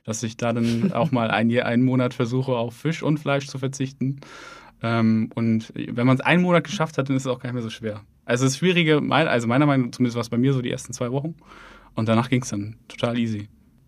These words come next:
Speaker 2: Okay, also Ernährung, sagst du, ähm,
Speaker 1: Ja.
Speaker 2: kann eine große Umkehr schaffen?
Speaker 1: Ich glaub schon, ja. Und wir müssen ja auch nicht alle auf Fleisch verzichten. Aber wenn wir alle nicht mehr jeden Tag morgens bis abends Fleisch essen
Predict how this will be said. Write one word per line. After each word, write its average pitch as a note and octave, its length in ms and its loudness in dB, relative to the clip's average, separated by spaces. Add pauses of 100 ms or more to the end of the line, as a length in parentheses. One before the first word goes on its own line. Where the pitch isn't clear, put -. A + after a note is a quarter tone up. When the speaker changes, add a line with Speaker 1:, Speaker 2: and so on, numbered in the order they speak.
(100)
Speaker 2:
Okay, G#3 220 -4
also F3 160 2
Ernährung, G#3 440 6
sagst F#3+ 320 0
du, F#3 220 2
ähm, F3+ 80 6
Speaker 1:
Ja. - 200 4
Speaker 2:
kann G3 380 2
eine F#3+ 140 0
große F#3 260 -2
Umkehr F#3+ 260 -4
schaffen? D3 440 -8 (140)
Speaker 1:
Ich C#3+ 100 -2
glaub C3+ 160 4
schon, F#2+ 300 -4 (120)
ja. A2 240 -2 (460)
Und A#2 220 0
wir C#3 60 8
müssen D#3 180 6
ja C#3 60 8
auch C3 40 8
nicht C#3 140 4
alle E3 180 6
auf A2+ 120 0
Fleisch G#2 260 -2
verzichten. - 500 -14 (280)
Aber G#2+ 180 -2
wenn B2 140 2
wir B2+ 160 6
alle C#3 180 6
nicht C#3+ 180 4
mehr C#3 100 4
jeden D3+ 220 4
Tag B2+ 240 4
morgens B2+ 260 2
bis B2 120 -2
abends B2+ 240 -2
Fleisch G#2+ 260 -4
essen B2+ 400 -8